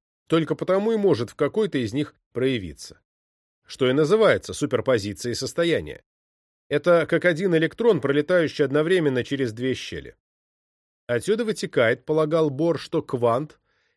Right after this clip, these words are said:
не обладает определёнными свойствами до замера, а эти свойства у него возникают при замере, то есть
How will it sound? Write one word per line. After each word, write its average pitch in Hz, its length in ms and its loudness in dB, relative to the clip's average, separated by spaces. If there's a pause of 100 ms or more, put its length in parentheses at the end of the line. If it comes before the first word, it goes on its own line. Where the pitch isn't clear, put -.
не 170 160 0
обладает 196 640 2
определёнными 131 680 0
свойствами 180 840 0
до 127 300 0
замера, 151 580 0 (680)
а 151 120 6
эти 156 140 0
свойства 180 540 -2
у 156 80 4
него 135 260 2
возникают 196 880 0
при 120 160 0
замере, 123 520 0
то 135 280 0
есть 196 380 0